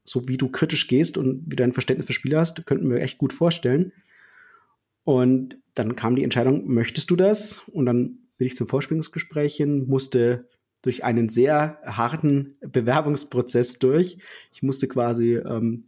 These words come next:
musste mich bewerben mit einer bereits redaktionell überarbeiteten Spieleversion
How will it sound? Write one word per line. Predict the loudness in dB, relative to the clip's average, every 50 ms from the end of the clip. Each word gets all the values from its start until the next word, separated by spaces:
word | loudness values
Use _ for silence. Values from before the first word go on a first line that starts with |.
| _ -4
musste | -4 -2 0 0
mich | 0 0 0
bewerben | -2 -2 0 2 2 2 2 2 0 0 -2 0
mit | 0 0 0 0 0
einer | 0 2 2 2
bereits | 2 0 0 2 2 2 2 0 0 -2
redaktionell | -2 -2 -2 0 0 2 2 4 4 2 2 -2 -8 -14 -18 -8 _
überarbeiteten | -2 -2 -2 -2 -2 -2 -2 -2 -2 -2 -2 0 0 0 0
Spieleversion | 0 0 0 0 2 2 2 2 2 2 2 2 2 0 -2